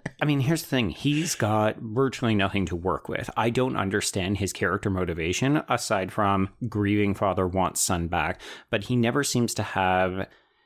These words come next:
any sense of responsibility for what he's done.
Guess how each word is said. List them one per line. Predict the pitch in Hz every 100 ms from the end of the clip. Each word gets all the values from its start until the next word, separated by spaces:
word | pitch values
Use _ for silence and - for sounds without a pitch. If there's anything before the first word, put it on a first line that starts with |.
| _
any | 120 113 117 120
sense | - 101 95 104
of | 92
responsibility | 90 - 98 90 92 80 85 87 120 135
for | -
what | 127 127
he's | 120 127
done. | 127 135 151